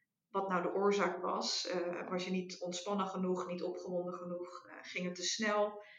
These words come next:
Was je in je hoofd bezig met het avondeten? Eh, of de vraag of je je buik misschien <laughs>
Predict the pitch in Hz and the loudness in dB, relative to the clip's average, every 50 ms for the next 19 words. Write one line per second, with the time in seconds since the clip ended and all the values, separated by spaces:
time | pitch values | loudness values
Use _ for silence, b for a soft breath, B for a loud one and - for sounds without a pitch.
0 | b b b b _ - 190 180 - 175 185 185 180 185 196 190 - 190 190 185 | b b b b _ -2 0 2 2 2 2 4 4 4 2 2 2 2 2 2
1 | 180 185 185 185 - 165 175 208 214 202 208 202 208 196 190 190 190 196 196 190 | 2 2 0 2 6 8 10 10 10 8 6 6 6 6 6 6 4 4 2 0
2 | 190 202 202 - - - 185 185 190 190 160 - - - - 196 202 196 196 196 | 2 2 2 0 0 -2 -2 -2 -2 -4 -6 -6 -8 -4 2 4 6 6 6 4
3 | - 208 190 185 180 196 202 208 214 214 208 202 - 226 208 202 220 | 0 2 2 4 8 10 10 10 10 8 4 4 6 6 6 8 10